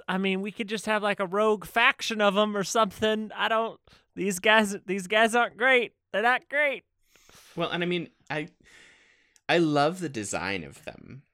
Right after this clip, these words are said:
Speaker 2: I think it's fascinating and a really unique twist on the humanoid alien. But I just, ugh, god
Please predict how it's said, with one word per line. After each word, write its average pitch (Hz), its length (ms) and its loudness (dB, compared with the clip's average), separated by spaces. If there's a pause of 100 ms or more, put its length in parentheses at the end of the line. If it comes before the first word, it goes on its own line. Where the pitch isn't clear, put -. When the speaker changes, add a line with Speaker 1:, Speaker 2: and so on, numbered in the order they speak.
(440)
Speaker 2:
I 107 80 -4
think 123 240 -6
it's - 160 -10
fascinating 92 760 -4
and 92 80 -6
a 92 60 -6
really 107 360 -6
unique 98 380 -8
twist - 520 -6
on 90 640 -6
the 95 60 -12
humanoid 87 540 -10
alien. 78 560 -12 (840)
But 101 320 -2
I 98 140 -4
just, - 520 -12
ugh, 87 280 -10 (480)
god 87 340 -8